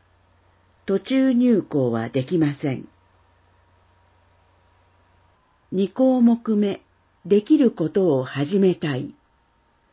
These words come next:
できることから始めよう。ボランティアセンタ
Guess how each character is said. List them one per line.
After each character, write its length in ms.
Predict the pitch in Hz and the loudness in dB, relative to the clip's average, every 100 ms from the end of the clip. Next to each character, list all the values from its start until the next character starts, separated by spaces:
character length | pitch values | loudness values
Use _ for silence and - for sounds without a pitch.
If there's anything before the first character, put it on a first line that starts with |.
| _ _ _ _ | _ _ _ _
で 160 | 170 202 | -4 -4
き 160 | 208 311 | 0 2
る 140 | 277 | 2
こ 160 | 208 170 | 0 -4
と 100 | 180 | -4
か 160 | 165 | -6
ら 180 | 139 131 | -6 -8
始 360 | 131 151 202 240 | -8 -6 2 4
め 180 | 226 | 4
よ 360 | 208 208 175 135 | 4 4 4 -2
う。 920 | - _ _ _ _ _ _ _ - | -10 _ _ _ _ _ _ _ -6
ボ 80 | 160 | -2
ラ 140 | 196 | 0
ン 60 | 254 | 0
テ 100 | 240 | 0
ィ 120 | 214 | -2
ア 40 | 208 | -2
セ 160 | 208 | -4
ン 80 | 156 | -4
タ 420 | - 120 120 117 | -6 -12 -14 -20